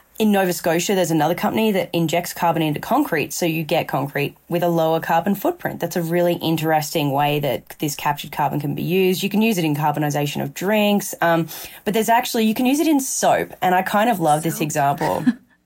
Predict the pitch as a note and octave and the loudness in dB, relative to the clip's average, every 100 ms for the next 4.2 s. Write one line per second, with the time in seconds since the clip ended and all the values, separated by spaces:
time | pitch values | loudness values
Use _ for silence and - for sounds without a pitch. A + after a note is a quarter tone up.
0 | - - G#3 A#3 A#3 A3 G#3+ A3 A3+ A#3 | -20 -4 2 4 6 6 6 4 4 6
1 | F3+ E3+ A#3 A3+ G3 D#3+ A#3+ B3 B3+ C#4 | 4 2 0 0 0 0 0 2 2 2
2 | D#4+ E4+ - G#3 G#3 G3+ D#3+ D#3 - - | 2 0 0 0 2 0 2 0 -4 0
3 | D#3+ E3 D#3+ E3 D3+ D3 D3+ C4 A3+ E3 | 2 2 0 -2 0 0 2 2 4 2
4 | D#3 | 0